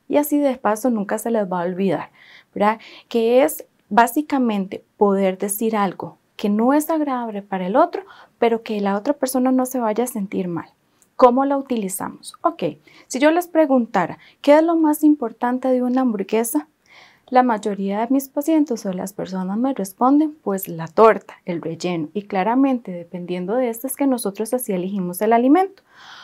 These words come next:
Pues bueno, entonces resulta que en esta técnica el centro de la hamburguesa es lo más importante, eso negativo que yo tengo que expresarle a la otra persona. Los panes van a ser los iguales. Entonces,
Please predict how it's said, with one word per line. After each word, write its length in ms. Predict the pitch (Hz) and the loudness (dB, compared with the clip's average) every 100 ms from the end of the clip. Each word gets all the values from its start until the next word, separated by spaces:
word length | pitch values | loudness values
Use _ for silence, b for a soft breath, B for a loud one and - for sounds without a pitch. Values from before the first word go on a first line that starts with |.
| B - | B 6
Pues 220 | 269 247 | 6 6
bueno, 300 | 240 226 226 | 4 2 -4
entonces 420 | 208 202 196 220 | -6 -4 -2 0
resulta 480 | 254 254 254 - 269 | 0 0 -4 -4 -8
que 300 | - 214 214 B - | -2 -2 -2 B -10
en 180 | 190 185 | -6 -6
esta 280 | 175 - | -6 -6
técnica 640 | 233 285 240 202 196 - 202 B B - | 0 2 2 -2 -6 -12 -14 B B 4
el 220 | 277 294 | 6 6
centro 640 | - - 311 277 262 226 | 0 2 4 4 2 -4
de 120 | 226 | -4
la 140 | 233 247 | -4 -4
hamburguesa 600 | 247 269 254 254 - 220 | -4 -4 -4 -6 -6 -6
es 60 | |
lo 140 | 214 214 | -4 -4
más 300 | 226 240 247 | -4 -6 -4
importante, 840 | 247 233 190 190 226 233 226 - | -6 -4 -8 -4 -2 -2 -4 -8
eso 300 | - 185 - | -10 -10 -8
negativo 640 | 226 233 208 202 208 208 208 | -6 -6 -8 -6 -2 -2 -2
que 100 | 202 | -8
yo 160 | 180 | -8
tengo 260 | - 247 285 | -2 0 0
que 80 | 302 | -2
expresarle 600 | - - 262 240 226 233 | -4 -4 -2 0 0 -2
a 20 | |
la 200 | 208 170 | -4 -8
otra 260 | 156 - | -8 -12
persona. 520 | 180 175 - - 185 B B B B - | -10 -10 -10 -12 -14 B B B B -6
Los 280 | 240 254 - | 0 0 0
panes 420 | 302 269 247 226 | 0 0 0 -4
van 200 | 180 175 | -8 -8
a 80 | 175 | -10
ser 180 | 190 170 | -10 -8
los 240 | 190 196 | -8 -8
iguales. 540 | 175 - - _ - B B B _ | -8 -8 -12 _ -20 B B B _
Entonces, 800 | 208 208 202 214 208 202 180 | -6 -4 -2 -2 -2 -8 -10